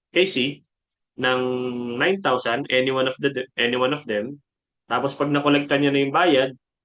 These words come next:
siya nang magbibigay kay Y and Z ng share nila na three thousand. So, yun. Yun yung ating mga scenarios, ah, ng isang obligation ay solidary. So, tatandaan natin sa solidary, isa lang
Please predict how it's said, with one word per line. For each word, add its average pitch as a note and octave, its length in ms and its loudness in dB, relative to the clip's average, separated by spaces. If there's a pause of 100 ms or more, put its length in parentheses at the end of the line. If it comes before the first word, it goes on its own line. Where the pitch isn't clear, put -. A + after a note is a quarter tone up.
(480)
siya F3+ 220 0
nang G#3 100 2
magbibigay C#3+ 540 2
kay B2+ 160 2
Y A#2+ 240 2
and A#2+ 160 -4
Z A2 160 -2
ng D#3+ 240 -2 (480)
share A#2+ 260 -2
nila A2 240 -2
na B2+ 160 -2 (460)
three A2+ 180 -2
thousand. F2+ 560 -10 (300)
So, G#2 340 -2
yun. D3+ 240 4 (680)
Yun G3 180 4
yung G3+ 160 2
ating E3 320 0
mga D3+ 320 0
scenarios, C3 840 -4 (400)
ah, A2 720 -2 (100)
ng C3+ 220 -2
isang C#3 240 -2
obligation B2 560 -2
ay A#2+ 160 -2
solidary. F#2+ 640 -8 (580)
So, A2 140 -8
tatandaan F3+ 400 4
natin G3 240 0
sa E3+ 100 2
solidary, D#3+ 640 2 (760)
isa E3 320 0
lang F#3 340 2